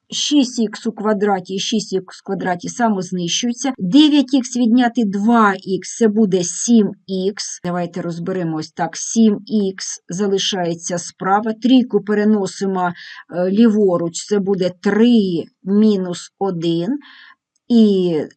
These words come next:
ікс не повинна дорівнювати мінус три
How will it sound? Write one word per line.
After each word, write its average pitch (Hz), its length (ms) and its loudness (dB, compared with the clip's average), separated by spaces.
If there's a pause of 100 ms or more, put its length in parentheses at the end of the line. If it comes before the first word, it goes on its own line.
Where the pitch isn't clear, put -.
(880)
ікс 202 800 0
не 214 180 4
повинна 208 680 2
дорівнювати 254 1000 0
мінус 226 840 2
три 190 480 0